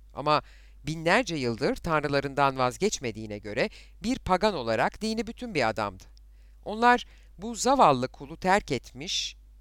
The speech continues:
ya da burada unutmuş olmalarına rağmen. "Bıktık bu tartışmalarınızdan," diyen biri hepsini bastırdı. "Dünyada yeteri kadar konuştunuz. Şimdi izin verin de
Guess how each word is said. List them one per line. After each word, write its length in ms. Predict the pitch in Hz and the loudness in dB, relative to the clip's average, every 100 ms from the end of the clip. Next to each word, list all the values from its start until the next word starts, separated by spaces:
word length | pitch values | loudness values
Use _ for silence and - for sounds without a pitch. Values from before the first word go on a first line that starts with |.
| 127 | -4
ya 140 | 139 | -2
da 140 | 151 | -2
burada 300 | 139 147 127 | -4 -4 -4
unutmuş 540 | 139 160 160 - 170 - | -6 -10 -16 -14 -12 -10
olmalarına 640 | 127 123 120 113 110 110 | -8 -4 -2 -2 -2 -2
rağmen. 320 | 107 101 98 - - - - - - - - - - - - - | 0 -2 -6 -14 -20 -20 -20 -20 -20 -20 -20 -20 -20 -20 -20 -10
"Bıktık 320 | - - 415 - | -4 0 -2 -2
bu 80 | |
tartışmalarınızdan," 1120 | - 170 147 - - 147 139 131 131 - 131 - - - - | 4 6 6 2 -2 0 0 0 -2 2 2 2 -12 -20 -14
diyen 440 | 123 131 143 127 107 | -6 -4 -4 -4 -8
biri 320 | 107 160 294 - - | -8 -8 -10 -14 -6
hepsini 500 | 226 - 117 143 220 | -6 -6 -8 -12 -6
bastırdı. 480 | 127 117 - 101 - - - - - - - - - | -4 -4 -8 -14 -14 -20 -20 -20 -20 -20 -20 -20 -12
"Dünyada 400 | 226 302 330 339 | -6 4 4 6
yeteri 440 | 349 233 233 277 330 | 4 2 2 2 2
kadar 340 | - 156 220 | 2 4 4
konuştunuz. 840 | - 160 123 - 107 90 - - - | 0 -10 -12 -14 -16 -16 -14 -16 -12
Şimdi 420 | - 220 233 202 - - | -10 -2 0 0 -2 -18
izin 340 | - 170 254 247 | -8 -4 -2 0
verin 280 | 214 302 339 | 0 0 -2
de 160 | 330 | -2